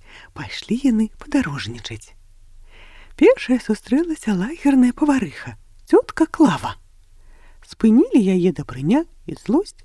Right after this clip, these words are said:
і спыталі: «Прабачце, калі ласка, але як вы лічыце, чаго на свеце больш,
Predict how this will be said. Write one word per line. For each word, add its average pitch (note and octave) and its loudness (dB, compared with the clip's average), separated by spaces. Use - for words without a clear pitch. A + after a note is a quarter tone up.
і A4 -4
спыталі: D#3 -2
«Прабачце, - -4
калі E3 0
ласка, - -8
але C#4+ 8
як G#4 0
вы C#4 10
лічыце, D#4 2
чаго G#4+ 2
на G3+ 2
свеце E4 2
больш, F3 -2